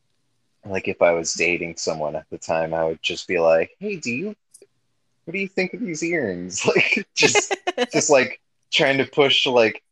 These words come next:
Speaker 1: "Hey, I think this is cute. Like, maybe you can, li-, I can live vicariously
Speaker 2: Curiously.
Speaker 1: through you."
Speaker 2: <laughs> Yeah.
Speaker 1: Yeah. Had to do that a lot.
Speaker 2: Well,
Speaker 1: Um,
Speaker 2: I, I am a jewelry whore, so if you ever want,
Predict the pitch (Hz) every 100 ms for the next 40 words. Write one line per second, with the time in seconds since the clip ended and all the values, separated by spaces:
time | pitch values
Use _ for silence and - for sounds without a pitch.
0 | _ 185 170 - 123 139 - 160 - 156
1 | 151 143 - - 151 117 80 _ _ _
2 | 135 127 107 98 - _ _ _ _ _
3 | _ _ _ _ 123 123 131 127 120 120
4 | - 123 110 98 - 123 - 120 139 117
5 | 113 113 - 117 - 117 104 98 254 214
6 | 202 208 185 202 233 349 - 349 - 339
7 | _ 190 202 98 85 - _ _ _ _
8 | _ - - _ _ _ _ _ _ 101
9 | 92 82 98 95 101 101 98 80 85 78
10 | 67 - _ _ - _ - 254 240 -
11 | 233 262 285 277 - _ _ 220 247 269
12 | 269 254 247 214 226 220 226 233 240 226
13 | 214 185 175 - 226 196 202 202 - 208
14 | 214 214 208 220 214 208 208